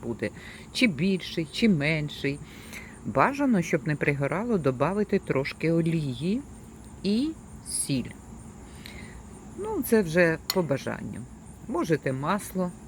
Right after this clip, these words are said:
вершкове. Буде дуже смачно. Тушите на маленькому огні з прикритою кришкою. Помішуєте, щоб не пригоріла.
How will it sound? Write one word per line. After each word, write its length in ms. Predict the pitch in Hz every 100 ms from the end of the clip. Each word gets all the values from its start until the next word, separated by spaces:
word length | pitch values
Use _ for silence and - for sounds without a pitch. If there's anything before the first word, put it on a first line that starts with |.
| - - -
вершкове. 720 | 151 160 - - 165 160 156 - - - - - - -
Буде 220 | 247 180
дуже 340 | 120 139 - 127
смачно. 680 | - 117 107 - - 117 131 - -
Тушите 580 | 370 370 - 277 - 233 - -
на 160 | 185 190
маленькому 1080 | 190 214 220 302 311 285 262 240 220 208 190 - - - - - - - - - - -
огні 640 | - 165 135 160 208 359 381 - - -
з 40 |
прикритою 800 | - 180 180 190 214 269 175 143
кришкою. 680 | - 131 131 - - 127 127 139 - - - - - - -
Помішуєте, 960 | 147 139 143 151 - 233 285 - 311 349 - - - -
щоб 320 | - 156 165
не 100 | 220
пригоріла. 680 | 208 208 180 151 123 123